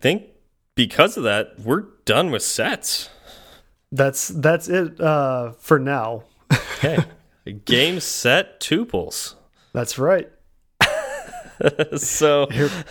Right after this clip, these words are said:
Speaker 2: here we go.
Speaker 1: <laughs> So moving on to tuples.
Speaker 2: Wait, do we,
Speaker 1: Uh,
Speaker 2: we, do we not have an intermission or anything? Like, I don't, we've never done the, the two topic per
Speaker 1: I
Speaker 2: episode. What do we do now?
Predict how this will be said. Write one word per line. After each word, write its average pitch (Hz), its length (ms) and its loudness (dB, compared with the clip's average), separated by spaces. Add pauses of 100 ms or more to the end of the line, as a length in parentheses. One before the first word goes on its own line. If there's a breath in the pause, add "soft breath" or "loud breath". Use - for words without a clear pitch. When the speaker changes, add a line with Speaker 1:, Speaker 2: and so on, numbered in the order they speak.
Speaker 2:
here 247 220 6
we 143 120 2
go. 175 300 2 (260 loud breath)
Speaker 1:
<laughs> 202 260 0
So 143 200 4
moving 165 320 2
on 110 140 4
to 139 80 -4
tuples. 113 640 -2
Speaker 2:
Wait, 185 180 6
do 214 140 2
we, 196 100 6
Speaker 1:
Uh, 175 160 2
Speaker 2:
we, 175 240 -2
do 156 260 -2
we 165 80 4
not 165 180 2
have 170 120 0
an 151 60 0
intermission 147 580 0
or 147 80 2
anything? 156 380 0
Like, 139 140 0
I 151 100 4
don't, 160 200 -2 (160)
we've 170 200 4
never 185 240 4
done 170 280 2
the, 139 100 -2
the 131 580 -2
two 160 340 0
topic 135 720 -2 (300 soft breath)
per 139 260 2
Speaker 1:
I 143 40 0
Speaker 2:
episode. 117 600 0
What 139 120 0
do 143 40 2
we 139 120 0
do 135 160 -2
now? 113 280 -8